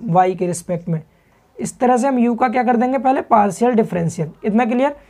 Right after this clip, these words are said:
इसके बाद फिर हमें किसका करना है, दूसरा क्या हमारा बी है, बी का एक्स और वाई के respect में partial differential, delta V upon delta X, और यहाँ पर delta V upon delta Y हो जाएगा।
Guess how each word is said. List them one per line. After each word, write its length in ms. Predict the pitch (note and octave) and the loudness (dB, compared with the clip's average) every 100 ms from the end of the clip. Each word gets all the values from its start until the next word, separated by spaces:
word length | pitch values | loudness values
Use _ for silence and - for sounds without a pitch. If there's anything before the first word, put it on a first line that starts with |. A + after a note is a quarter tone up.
| - _ | -20 _
इसके 300 | - - C4 | -10 -6 0
बाद 200 | B3 B3+ | 2 2
फिर 140 | G#3+ B3 | 2 0
हमें 200 | B3 A#3+ | 0 -2
किसका 280 | A#3 - B3 | -4 -2 0
करना 260 | A#3 A3+ | 2 2
है, 100 | C#4 C#4+ _ _ - | 0 -4 _ _ -6
दूसरा 340 | G#3 A3+ A3+ | -2 0 0
क्या 140 | B3+ C4 | 2 2
हमारा 200 | C4 C4+ | 4 2
बी 200 | G3 A#3 | 0 0
है, 220 | B3 C#4 C#4+ - | 0 -2 -6 -8
बी 300 | F#3 F#3 A3+ | -2 2 2
का 200 | A#3+ C4+ A#3+ | 4 4 4
एक्स 180 | - A#3+ | -2 -2
और 60 | |
वाई 240 | G#3+ G#3+ G#3+ | 2 2 2
के 100 | A3 | 0
respect 420 | G#3 - G#3 F3 | 0 -2 -4 -2
में 140 | G3+ | -2
partial 380 | A3 F#3 F3 G3 | 0 0 0 -2
differential, 540 | F#3 F#3 F#3 E3+ G3 F#3+ - - - - - A#3+ F#3 | -2 -4 -4 -2 -4 -6 -16 -20 -20 -20 -16 -8 0
delta 400 | E3 A3 A#3+ A#3+ B3 | 4 4 4 2 2
V 160 | B3+ B3+ | 2 -2
upon 360 | A#3+ B3+ B3 | 2 2 4
delta 360 | A3 A3+ A3+ B3+ C4 | 4 4 4 4 4
X, 320 | D#4 - - - | 2 -2 -14 -16
और 120 | - | -4
यहाँ 140 | A3 G#3+ | 0 2
पर 140 | A3 | 2
delta 400 | G#3+ G#3+ G#3+ A3 G#3+ | 4 6 6 4 2
V 160 | A3 A3 | 4 2
upon 260 | G#3+ A3 | 4 4
delta 400 | G#3+ G3+ G3+ D4 G4+ - _ B3 E3 | 4 4 2 0 -2 -8 _ -4 2
Y 180 | F#3 F#3 | 2 2
हो 80 | E3+ | 0
जाएगा। 340 | D#3+ E3 D#3 | 0 -2 -4